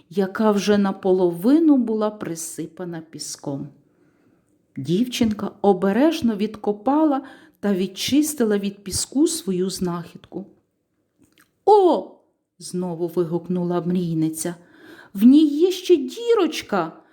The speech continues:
Це справжній курячий бог! Як мені пощастило! Я зроблю з неї талісман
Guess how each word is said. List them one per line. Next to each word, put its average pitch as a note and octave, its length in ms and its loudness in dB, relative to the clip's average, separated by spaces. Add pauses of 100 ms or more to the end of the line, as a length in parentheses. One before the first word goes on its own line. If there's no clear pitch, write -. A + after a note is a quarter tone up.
(260)
Це D#4 220 0
справжній F#4 800 4
курячий F#4+ 680 6
бог! F4+ 640 0 (640)
Як G4 300 4
мені D4+ 320 6
пощастило! D4 1120 -2 (260)
Я A#3 320 4
зроблю C#4 580 4
з B3+ 180 -4
неї D#4 300 6
талісман C#4+ 760 2